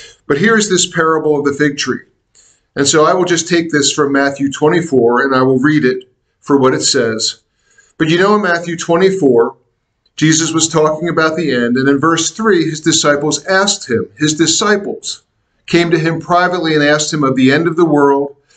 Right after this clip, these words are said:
of his coming, the signs, and what would happen. And from verses four through thirty-one, Jesus was identifying what they would look for, what they would see. Okay, he gave them the signs, he gave them what they were asking for. So then in thirty-two,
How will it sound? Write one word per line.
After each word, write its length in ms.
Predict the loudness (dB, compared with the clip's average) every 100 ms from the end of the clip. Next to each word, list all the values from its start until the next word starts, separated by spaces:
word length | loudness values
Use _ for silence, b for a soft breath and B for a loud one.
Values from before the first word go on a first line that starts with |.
| b
of 140 | -2 0
his 160 | 0
coming, 540 | 0 0 0 0 -2 -6 _ _ _ _
the 80 | -2
signs, 760 | -2 0 2 2 0 -4 -6 -6
and 180 | 0
what 140 | 0 0
would 160 | -2
happen. 480 | -4 -4 -6 -18 _ _ _ _ _ B B
And 140 | -4 -2
from 200 | -2 0
verses 360 | -2 -2 -4
four 380 | -4 -2 0 0
through 220 | 0 0
thirty-one, 640 | 0 0 0 0 0 0 0
Jesus 600 | 2 2 2 -2 -4 -6 -6
was 220 | -2 2
identifying 800 | 2 2 0 0 -2 0 0 0
what 180 | 0 2
they 80 | 2
would 160 | 2 0
look 240 | -2 -4
for, 460 | -6 -6 -6 -10 _ _ _ b b b
what 220 | 0 2
they 80 | 0
would 180 | 2
see. 480 | 0 -2 -2 -4 -6 _ _ _ _ _ _ _ _ _ -10
Okay, 280 | -6 -2 0
he 100 | 0
gave 360 | 2 2 2 0
them 200 | -2 0
the 80 |
signs, 540 | -2 0 0 0 -2 -2
he 80 | 0
gave 240 | 0 2
them 100 | 2
what 160 | 2 2
they 80 |
were 160 | 2 2
asking 460 | 0 -2 -2 -6 -6
for. 240 | -6 -4
So 180 | 0 2
then 220 | 2 0
in 120 | -4
thirty-two, 920 | -2 -2 0 -4 -2 0 0 0 -6